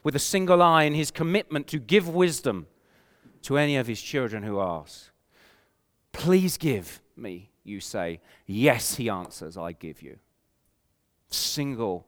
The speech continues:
eye. Generously. If, it, it's like you've got a, a, a personal counseling session with the wonderful counselor.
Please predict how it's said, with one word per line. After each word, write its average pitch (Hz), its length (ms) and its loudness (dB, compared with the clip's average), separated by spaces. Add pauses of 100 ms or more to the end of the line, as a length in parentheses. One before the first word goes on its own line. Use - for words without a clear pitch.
eye. 87 280 -12 (760)
Generously. 110 640 -4 (160)
If, 131 160 -2 (440)
it, 147 140 -2 (160)
it's 160 220 0
like 185 180 4
you've 190 180 -4
got 160 200 6
a, 127 300 4
a, - 200 -4
a 120 40 0
personal 165 680 0
counseling 160 680 -4
session 101 420 -4
with 101 120 -8
the 107 80 -2
wonderful 117 440 -6
counselor. 110 540 -10